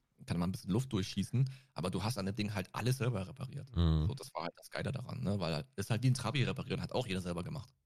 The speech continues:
Speaker 1: Genau.
Speaker 2: Crazy.
Speaker 1: Sehr cool und auf jeden Fall,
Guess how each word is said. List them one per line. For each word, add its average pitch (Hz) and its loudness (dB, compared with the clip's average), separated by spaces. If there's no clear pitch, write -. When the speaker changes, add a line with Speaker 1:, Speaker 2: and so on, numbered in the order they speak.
Speaker 1:
Genau. 135 -6
Speaker 2:
Crazy. - 0
Speaker 1:
Sehr 135 -2
cool 131 10
und 131 2
auf 95 -2
jeden 107 0
Fall, 98 0